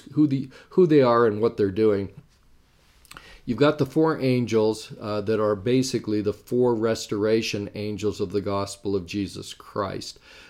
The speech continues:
Um, Doctrine and Covenants section seventy-seven eight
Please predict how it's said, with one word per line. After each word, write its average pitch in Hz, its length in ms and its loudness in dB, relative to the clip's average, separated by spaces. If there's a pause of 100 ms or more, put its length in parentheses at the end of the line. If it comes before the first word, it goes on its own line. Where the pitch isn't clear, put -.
(120)
Um, 101 480 -4 (280)
Doctrine 120 400 0
and 117 80 -6
Covenants 107 420 -4
section 107 360 -6
seventy-seven 107 920 -4
eight 113 380 0